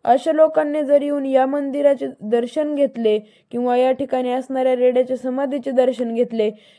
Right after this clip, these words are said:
तर आळंदी पंढरपूर वारीचे पुण्य आपल्याला लाभते, असे या मंदिराबद्दल म्हटले जाते. मित्रांनो, या रेड्याच्या मंदिराविषयी ज्ञानेश्वरी ग्रंथामध्ये देखील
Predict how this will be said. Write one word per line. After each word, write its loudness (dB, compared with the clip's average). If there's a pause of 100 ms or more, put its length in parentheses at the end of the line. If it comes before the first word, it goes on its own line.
(160)
तर 4 (280)
आळंदी 2
पंढरपूर -2
वारीचे 0
पुण्य -4 (320)
आपल्याला 0
लाभते, 0
असे 0
या 2
मंदिराबद्दल 2
म्हटले -4
जाते. -4
मित्रांनो, 0 (200)
या 4
रेड्याच्या -2
मंदिराविषयी 2 (360)
ज्ञानेश्वरी -4
ग्रंथामध्ये -2
देखील -2